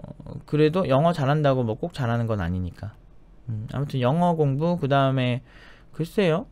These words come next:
수학 같은 거 해오면 좋은데. 근데 수학은 근데 막 나중에 하셔도 될 것 같기도 하고. 근데 수학, 수학 같은 거 아까 정할 거 없으면 수학 같은 거 하면 공부 좀 해보세요.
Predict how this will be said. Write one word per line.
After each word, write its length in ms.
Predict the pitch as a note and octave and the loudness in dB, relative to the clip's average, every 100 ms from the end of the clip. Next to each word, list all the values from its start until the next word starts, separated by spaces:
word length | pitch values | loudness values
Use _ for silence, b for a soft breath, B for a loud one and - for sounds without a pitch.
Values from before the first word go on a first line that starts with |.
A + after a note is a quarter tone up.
| - | -18
수학 380 | - A#3 B3 B3+ | -8 -2 0 0
같은 340 | A#3+ - G#3 | -6 -4 0
거 100 | F#3 | 4
해오면 320 | F#3+ G3 F#3+ E3 | 4 4 2 0
좋은데. 500 | B2 A#2+ G#2 C3 E3+ - - - - - - - - - B B B | 0 0 0 -2 -4 -12 -20 -20 -20 -20 -20 -20 -20 -20 B B B
근데 200 | D3 C#3+ | 0 0
수학은 680 | D3 A3 A#3 A#3 G3+ E3 C3 | 4 4 4 2 0 0 -2
근데 300 | A#2 A2+ - - - - | 0 -2 -2 -10 -20 -14
막 180 | - - - - - - - - - | -12 -12 -14 -20 -20 -20 -20 -20 -10
나중에 360 | C#3+ A#2 G3 G#3+ | -4 -2 0 2
하셔도 320 | G#3+ B3 A#3 | 2 2 2
될 140 | C#3+ B2 | 0 4
것 100 | F#3+ | 4
같기도 240 | F3+ C#3+ D3+ | 4 -2 -2
하고. 360 | F#3+ - D3+ D#3+ | -2 -2 -2 0
근데 180 | C#3 | -2
수학, 340 | D3 G#3 A3 G#3+ B B B | 0 2 2 0 B B B
수학 260 | - A#3+ | -2 -2
같은 340 | A#3+ A#3+ - G#3 | 0 -2 -2 0
거 80 | F3+ | 0
아까 260 | C3+ D3 | 0 -2
정할 380 | C#3+ D3+ F3+ A3 | 0 2 2 2
거 100 | - | 0
없으면 500 | C3 - E3+ C3 C3 - - - - B B B | -2 -2 -2 0 -2 -8 -20 -20 -20 B B B
수학 260 | - G#3 G#3+ | -4 0 2
같은 320 | G3+ G3+ F3+ | 0 0 -2
거 80 | E3 | 0
하면 200 | E3 D#3+ | 0 0
공부 300 | C#3+ C3+ D3+ | 0 0 0
좀 180 | C#3+ D3+ | 2 0
해보세요. 480 | F3+ F#3+ C3+ D3 | 0 -2 -2 -2